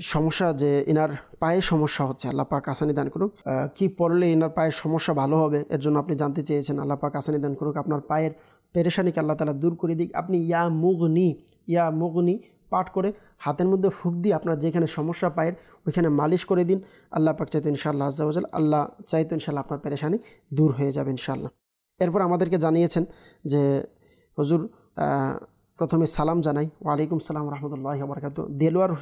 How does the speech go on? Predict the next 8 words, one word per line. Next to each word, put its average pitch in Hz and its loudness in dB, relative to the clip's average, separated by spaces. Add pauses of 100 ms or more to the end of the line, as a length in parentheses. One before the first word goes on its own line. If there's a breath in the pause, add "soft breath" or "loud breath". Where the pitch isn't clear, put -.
(200)
সাইদ 156 -2
ভাই, 151 0 (400 loud breath)
ইনি 180 4
জানান 165 2
যে 165 2
পিতলে 202 0
পাথর 196 0
হয়েছে, 151 0